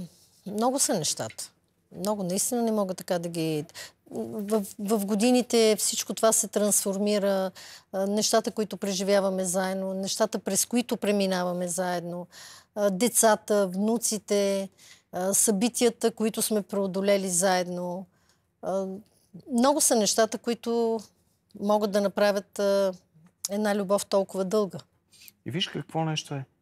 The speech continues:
Speaker 2: Ограден си изцяло от жени.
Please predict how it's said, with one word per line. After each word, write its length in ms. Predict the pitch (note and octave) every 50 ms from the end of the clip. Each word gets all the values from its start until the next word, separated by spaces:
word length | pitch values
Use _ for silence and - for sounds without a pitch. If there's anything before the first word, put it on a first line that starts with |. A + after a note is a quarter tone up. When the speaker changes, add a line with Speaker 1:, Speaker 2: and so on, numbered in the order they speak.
| _ _ _ - _ _ -
Speaker 2:
Ограден 460 | - C3+ C3+ C3+ C3+ B2+ C#3 D#3 F3+
си 140 | F3 - E3
изцяло 580 | C#3+ - - - E3 D#3+ E3 E3+ E3+ F3 F3+ F#3 _ _ _ -
от 160 | D3 C3+ B2+
жени. 320 | C3+ C#3+ C#3 C3+ B2+ A2+